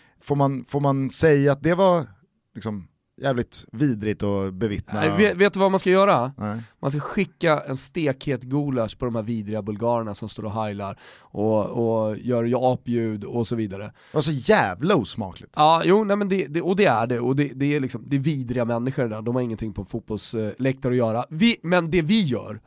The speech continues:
Speaker 2: det är att vi skickar en stekhet jävla gulasch så att de smälter i den här gulaschen och blir ett med grytan. Sen käkar vi upp det och sen skiter vi ut dem i något jävla avrupsrör och så går vi vidare i livet.
Speaker 1: Tycker du att uefa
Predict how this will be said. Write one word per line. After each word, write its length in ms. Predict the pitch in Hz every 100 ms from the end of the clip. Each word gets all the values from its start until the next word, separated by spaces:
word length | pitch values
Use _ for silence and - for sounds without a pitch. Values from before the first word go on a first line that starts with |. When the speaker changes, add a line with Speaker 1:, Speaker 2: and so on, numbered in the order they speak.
| _
Speaker 2:
det 80 | 135
är 40 | 139
att 80 |
vi 60 | 123
skickar 320 | - 131 123
en 80 | 110
stekhet 840 | - - - 190 - 135 160 139
jävla 180 | 135 110
gulasch 480 | 110 120 113 107 -
så 120 | -
att 80 | 135
de 120 | 151
smälter 1000 | 143 - - 185 196 202 185 _ 117 104 139
i 20 |
den 120 | 123
här 60 | 113
gulaschen 420 | 110 107 107 117
och 60 | 117
blir 120 | 143 156
ett 300 | 156 - 143
med 220 | 127 113
grytan. 540 | 135 127 101 - 107 - - - -
Sen 80 | 110
käkar 280 | 143 131 131
vi 60 |
upp 120 | 110
det 60 | 113
och 40 | 107
sen 80 |
skiter 540 | 98 - 143 120 - 120
vi 100 | 110
ut 240 | 117 -
dem 220 | 117 101
i 120 | 120 127
något 160 | 117
jävla 240 | 127 113 113
avrupsrör 720 | 117 107 110 - 123 110 110 -
och 240 | - - 240
så 60 |
går 120 | 196 170
vi 80 |
vidare 340 | 143 135 120 113
i 40 |
livet. 380 | 117 127 92 -
Speaker 1:
Tycker 320 | - 175 -
du 100 | 190
att 120 | 180
uefa 640 | 180 180 151 214 220 196